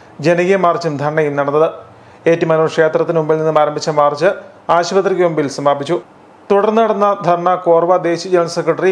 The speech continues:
പി സി അജിത് കുമാർ ഉദ്ഘാടനം ചെയ്തു. സർക്കാർ കുടുംബാരോഗ്യ കേന്ദ്രങ്ങളിൽ രാത്രികാല സേവനം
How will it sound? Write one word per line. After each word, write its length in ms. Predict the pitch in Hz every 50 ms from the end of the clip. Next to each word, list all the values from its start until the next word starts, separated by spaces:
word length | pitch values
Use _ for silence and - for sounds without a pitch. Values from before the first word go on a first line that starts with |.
| 190 175
പി 100 | 175 175
സി 160 | 170 - 196
അജിത് 280 | 185 160 156 160 160 - 156
കുമാർ 180 | 160 156 147 151
ഉദ്ഘാടനം 440 | 147 143 - 160 160 151 151 147 143 139
ചെയ്തു. 160 | 151 156 170 - - - - - - - - - -
സർക്കാർ 340 | - 208 208 202 214 233 233
കുടുംബാരോഗ്യ 640 | 214 214 214 214 208 214 208 202 202 208 196 180
കേന്ദ്രങ്ങളിൽ 420 | 196 190 180 185 196 185 185 190 190 190 - -
രാത്രികാല 480 | 170 170 175 185 196 196 180 196 190 196
സേവനം 420 | - - 185 175 175 175 180 185